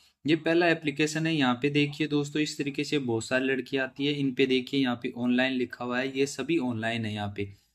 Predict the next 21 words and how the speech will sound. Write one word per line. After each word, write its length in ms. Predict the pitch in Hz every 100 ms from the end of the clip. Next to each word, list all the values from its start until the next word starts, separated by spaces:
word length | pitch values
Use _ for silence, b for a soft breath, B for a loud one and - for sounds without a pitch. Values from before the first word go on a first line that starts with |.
| _ _ -
यहाँ 180 | 131 135
पे 140 | 165
बहुत 260 | 147 127 127
सारी 180 | 139 139
लड़कियाँ 400 | 127 123 135 127
आती 180 | 135
है। 80 | 135
देखिए, 460 | 131 127 127 139 143 _ _ _ -
यहाँ 180 | 120 120
तक 100 | 135
जब 240 | 127 131
हम 140 | 131 127
नीचे 300 | 123 120 127
जाएंगे, 320 | 127 127 135
बहुत 260 | 131 113 113
सारी 220 | 123 117
लड़कियाँ 420 | 110 104 107 104
आती 160 | 98 104
है। 40 |
यहाँ 180 | 101 98
पे 100 | 104